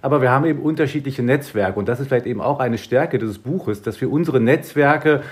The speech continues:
zusammengeschmissen haben und deswegen ist es auch so ein holistisches Buch geworden, wo wir die unterschiedlichsten Player zusammengebracht haben. Also jung, alt, digital, analog,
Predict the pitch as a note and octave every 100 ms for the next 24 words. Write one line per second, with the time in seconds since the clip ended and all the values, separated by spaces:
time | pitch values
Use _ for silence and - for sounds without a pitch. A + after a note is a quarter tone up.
0 | - - - - A#2+ A#2 D#3 G3+ C#3+ G#2+
1 | G2+ A#2+ G#2+ A#2+ A2+ C3+ C#3+ C#3 B2 -
2 | A#2 - A#2+ G#2 A2+ F3 - - C3+ -
3 | D#3 D3 A#2 C3 C#3 A2+ A2 B2 - D#3+
4 | F#3 D#3 C#3+ C#3 C3 C3 - B2+ B2+ F#2
5 | F#2+ F2+ F#2 F#2+ D#2+ D2+ - D#2 E2 F2
6 | - B2 B2 B2+ - G#2 A2+ D3+ D#3 E3
7 | - A#2+ B2+ C3+ C3+ G#2 D#3+ D3 C#3 C3
8 | C#3 C3 A#2 B2+ C3 B2 C3 C3